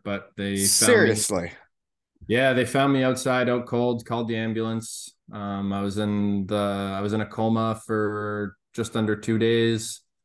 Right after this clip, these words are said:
Speaker 1: and I was, um, I don't have a sense of smell still to this day from it. Pretty wild. And, uh, yeah, I was in the hospital for about a month,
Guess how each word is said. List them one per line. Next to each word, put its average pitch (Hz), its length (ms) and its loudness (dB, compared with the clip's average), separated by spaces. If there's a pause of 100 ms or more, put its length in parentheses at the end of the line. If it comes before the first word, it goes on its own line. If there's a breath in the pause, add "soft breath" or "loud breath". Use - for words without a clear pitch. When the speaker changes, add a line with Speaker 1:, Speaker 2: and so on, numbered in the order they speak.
(220)
Speaker 1:
and 101 560 0
I 98 280 -4
was, 98 560 -2
um, 95 880 -6
I 101 80 -4
don't 123 100 0
have 131 100 0
a 110 60 -2
sense 110 240 -4
of 101 60 -10
smell 107 280 0
still 107 300 -4
to 107 100 -6
this 101 180 -4
day 104 180 -4
from 92 240 -8
it. 98 120 -10 (200)
Pretty 104 140 -2
wild. 98 420 -4 (600)
And, 95 280 -2
uh, 95 340 -4
yeah, 120 200 0
I 98 40 -6
was 95 100 -8
in 110 80 0
the 104 60 0
hospital 110 340 0
for 107 120 -4
about 107 160 0
a - 20 -2
month, 117 260 0